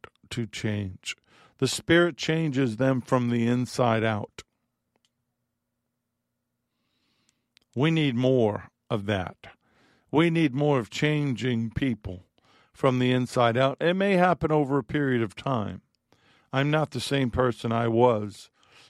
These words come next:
in October of nineteen eighty-eight or eighty-nine or ninety or even two thousand.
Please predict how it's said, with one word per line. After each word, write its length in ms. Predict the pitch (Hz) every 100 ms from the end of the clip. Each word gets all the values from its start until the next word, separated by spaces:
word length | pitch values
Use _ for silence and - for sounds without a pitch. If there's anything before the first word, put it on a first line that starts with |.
| _
in 120 | 131
October 600 | 123 120 - 131 113 123
of 100 | 110
nineteen 480 | 127 127 113 139 123
eighty-eight 540 | 123 120 120 139 156
or 80 | 139
eighty-nine 600 | 123 117 120 120 123 143
or 120 | 139
ninety 440 | 113 123 135 147 147
or 100 | 147
even 320 | 151 147 147
two 200 | - 143
thousand. 640 | - 143 143 143 - 95